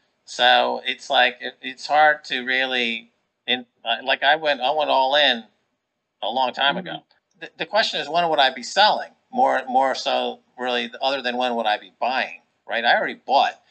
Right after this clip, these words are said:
Speaker 1: The question is, when do I sell? So, um, I don't see a situation where I would wanna recirculate Bitcoin into the fiat money world.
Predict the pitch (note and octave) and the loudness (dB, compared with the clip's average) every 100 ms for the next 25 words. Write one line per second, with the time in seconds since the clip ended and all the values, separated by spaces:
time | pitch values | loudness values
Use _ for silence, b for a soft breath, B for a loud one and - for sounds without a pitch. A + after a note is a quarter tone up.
0 | _ - C#3 E3+ F3 B2 A#2 D3 C3+ G#2+ | _ -16 -4 -2 -2 -6 -2 -2 -2 -6
1 | F#2 - - - F2+ D#2+ _ _ _ - | -6 -8 -2 0 0 -4 _ _ _ -4
2 | D3 C#3 C#3 C3+ - _ _ _ _ _ | 4 6 6 4 -2 _ _ _ _ _
3 | - C3 C3 C3+ C3+ C3+ C3 D3+ E3 F#3 | 2 4 6 4 -2 -4 0 0 2 -2
4 | F#3+ - - F#3 B3 C#3+ - C3+ C#3 C3 | -2 -6 -8 -6 -4 -6 -6 -8 -6 -2
5 | C3 B2 - B2 A#2+ A#2 - C3 C3 B2+ | 0 -2 -4 -6 -8 -10 -4 2 4 4
6 | C3 C3 C#3+ C#3 B2+ C#3+ D3+ - D3+ D#3+ | 0 0 2 2 -2 -4 -6 -4 -2 -4
7 | C#3 B2+ A#2 C#3 D3 C3+ A#2+ A#2+ A#2+ A#2+ | -4 -4 -4 -6 -6 -4 -2 -4 -8 -12
8 | G#2+ - C#3+ B2+ A#2 A#2+ C#3 A#2 E2+ F2 | -12 -8 0 2 2 0 -2 -6 -10 -12
9 | E2 | -12